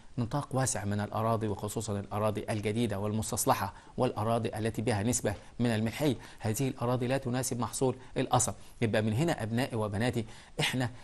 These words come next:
بنتكلم على محصول القصب أنه أحد المحاصيل الأساسية في إنتاج السكر في مصر، وهذا المحصول ينتج منه، آه، أيضًا، آه، منتجات ثانوية. زي إيه؟ زي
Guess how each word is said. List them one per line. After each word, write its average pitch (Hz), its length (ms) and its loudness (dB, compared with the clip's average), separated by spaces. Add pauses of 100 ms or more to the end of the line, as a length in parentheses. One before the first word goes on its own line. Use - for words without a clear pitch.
(160)
بنتكلم 113 520 0
على 113 220 0
محصول 113 360 0
القصب - 380 -2 (340)
أنه 123 380 2 (220)
أحد - 340 -2
المحاصيل 113 840 2 (160)
الأساسية 127 840 0 (200)
في 127 300 0
إنتاج 117 440 2 (340)
السكر 143 480 -2 (240)
في 143 160 6
مصر، 107 320 2 (380)
وهذا 110 340 4
المحصول 151 520 0 (460)
ينتج 123 360 4
منه، 117 380 0 (460)
آه، 117 180 2
أيضًا، 135 340 4 (380)
آه، 120 100 4
منتجات 127 540 2
ثانوية. 104 460 2 (160)
زي 131 280 4
إيه؟ 92 220 0 (360)
زي 131 320 4